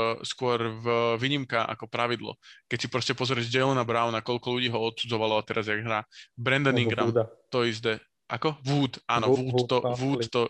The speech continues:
Speaker 1: to isté, Van Fleet.
Speaker 2: <clears throat>
Speaker 1: Van Fleet nebol ešte akože ani draftovaný, ale bereme tie, tie top picky, že, že
Speaker 2: Mhm.
Speaker 1: Bla-, Brown, Ingram, možno, že aj Fultz za pár, za pár rokov, možno, že aj Ball, Lonzo Ball,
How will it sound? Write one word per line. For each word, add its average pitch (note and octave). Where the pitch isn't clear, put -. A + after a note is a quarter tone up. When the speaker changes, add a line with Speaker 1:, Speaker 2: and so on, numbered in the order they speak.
Speaker 1:
to A#2+
isté, A#2
Van B2
Fleet. A#2
Speaker 2:
<clears throat> C#3
Speaker 1:
Van D#3+
Fleet D#3
nebol D3
ešte C#3
akože C3+
ani C3+
draftovaný, C#3
ale A#2
bereme B2+
tie, B2
tie A#2+
top -
picky, B2
že, G#2
že A2+
Speaker 2:
Mhm. C3
Speaker 1:
Bla-, C3+
Brown, B2
Ingram, A#2+
možno, B2+
že B2
aj A#2
Fultz C#3
za B2
pár, A#2
za A#2
pár A2+
rokov, A2+
možno, B2
že A#2+
aj A2
Ball, B2+
Lonzo B2+
Ball, A#2+